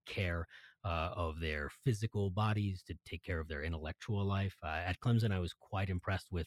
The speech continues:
the individuals who worked in the, uh, academic tutoring center. They offer, uh, extraordinary resources, uh, to their student athletes at,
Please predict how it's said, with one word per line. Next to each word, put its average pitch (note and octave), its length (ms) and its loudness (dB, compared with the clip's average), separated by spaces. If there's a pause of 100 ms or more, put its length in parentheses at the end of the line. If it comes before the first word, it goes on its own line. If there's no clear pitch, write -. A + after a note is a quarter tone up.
the E2 220 0 (400)
individuals A2 340 4
who A2+ 100 0
worked G2+ 260 4
in F#2+ 100 4
the, F2+ 220 4
uh, F2+ 40 2
academic F#2 440 0
tutoring G2+ 320 -2
center. D2+ 360 -4
They G2 140 2
offer, F#2+ 460 0 (180)
uh, D#2 320 0
extraordinary E2+ 1000 0
resources, D#2+ 720 -4 (380)
uh, E2 160 0
to A2 80 2
their E2+ 140 2
student E2+ 280 -2
athletes E2 380 -4
at, D2+ 140 -6